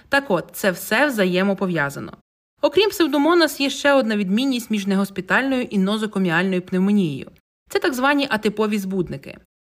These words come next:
Є три види: мікоплазма, хламідія та легіонелла. Чому ми їх розмежовуємо? Тому що мікоплазми, хламідії, легіонели завжди мають властиву стійкість до бета-лактамних антибіотиків. Мікоплазми не, мікоплазми не мають клітинної стінки, тому вони не атакують.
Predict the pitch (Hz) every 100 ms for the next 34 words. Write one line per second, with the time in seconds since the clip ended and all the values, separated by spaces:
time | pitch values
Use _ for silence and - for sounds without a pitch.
0 | - 190 320 339 262 240 208 156 - -
1 | 302 - 226 165 147 156 233 339 - 220
2 | 196 170 160 233 269 269 196 190 202 208
3 | 202 185 143 87 - _ _ _ - 311
4 | 403 359 330 269 254 220 180 156 143 135
5 | - _ _ _ 247 277 349 - 269 240
6 | 220 233 240 220 196 180 226 277 285 220
7 | 226 254 202 196 190 180 196 294 320 269
8 | 233 185 277 254 247 226 202 202 - 254
9 | 220 202 - 311 311 269 - _ _ 180
10 | 185 165 208 254 247 214 - 190 202 208
11 | 196 185 208 208 175 147 151 - - _
12 | _ _ 262 294 370 403 339 302 208 233
13 | 240 269 320 302 277 277 269 277 240 214
14 | 208 226 233 247 247 - 202 170 156 -
15 | 185 226 285 269 262 208 214 233 - 254
16 | 269 226 165 - -